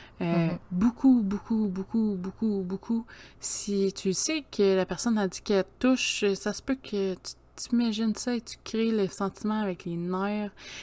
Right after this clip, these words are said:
Speaker 1: Tu sais, il y a des choses aussi, il y a beaucoup de choses que je pense que le corps est capable de faire qu'on n'est peut-être
Speaker 2: Ben,
Speaker 1: pas exploité, euh.
Speaker 2: on appelle ça de l'autosuggestion.
Speaker 1: Mais oui, ça, ça, euh, ça oui. Ça oui, j'ai, j'ai, je sais pas, euh, il y en a qui s-, sont capables de plein de choses à distance, mais c'est ça,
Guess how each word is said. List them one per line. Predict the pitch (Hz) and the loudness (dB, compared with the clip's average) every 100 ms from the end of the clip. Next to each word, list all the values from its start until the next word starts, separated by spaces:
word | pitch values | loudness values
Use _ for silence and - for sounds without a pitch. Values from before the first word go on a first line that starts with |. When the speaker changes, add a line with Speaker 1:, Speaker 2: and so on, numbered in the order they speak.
| - | -4
Speaker 1:
Tu | |
sais, | - | 4
il | |
y | 262 | 4
a | |
des | 196 202 | 6 4
choses | - 262 220 | 4 4 2
aussi, | - - | -4 0
il | 247 | 2
y | |
a | 208 | 0
beaucoup | 185 359 | 0 0
de | - | 2
choses | 311 320 - | 0 -2 -2
que | 208 | -4
je | - | -2
pense | 220 | -4
que | - | -2
le | 196 | 0
corps | - 240 | 4 4
est | 240 | 4
capable | 196 185 196 | 0 -2 0
de | 185 | 0
faire | 175 208 214 - | 0 0 0 -2
qu'on | 185 | -4
n'est | 175 | -2
peut-être | 185 190 | 0 6
Speaker 2:
Ben, | 202 | 6
Speaker 1:
pas | - 330 - | 6 0 0
exploité, | - - - 180 156 233 240 196 | -2 -4 -2 -2 0 -2 0 0
euh. | 165 160 170 | -2 -6 2
Speaker 2:
on | 190 202 | 8 8
appelle | 202 208 | 10 8
ça | 190 240 | 6 4
de | 208 | 4
l'autosuggestion. | 196 202 - 175 165 - - 190 170 151 - | 4 4 2 2 2 0 -2 -2 -4 -10 0
Speaker 1:
Mais | 196 180 | 4 6
oui, | 175 170 180 | 4 -2 -10
ça, | - 185 180 175 | -8 -4 -4 -4
ça, | - | -2
euh, | 208 190 - - 190 - - | 0 0 -2 -6 -10 -16 -6
ça | - | -2
oui. | 220 190 185 | 0 -2 4
Ça | 269 | 6
oui, | 285 208 185 202 208 | 8 6 4 0 -2
j'ai, | 196 185 175 | 2 2 2
j'ai, | 185 160 - | 2 0 0
je | - | -6
sais | - | -6
pas, | - 202 | 0 2
euh, | 196 196 190 175 180 175 - - | 6 6 6 4 -2 -6 -6 2
il | |
y | |
en | 208 | 6
a | 247 | 6
qui | - 240 214 | 6 4 4
s-, | 202 | 4
sont | - 208 | 4 4
capables | 220 240 | 8 8
de | 220 | 8
plein | 208 269 | 8 8
de | 262 | 8
choses | - 254 196 | 10 8 8
à | 180 | 6
distance, | 175 - 208 190 185 - | 4 4 4 4 -2 -4
mais | 165 170 | -4 -4
c'est | - 196 | -4 -4
ça, | - | -4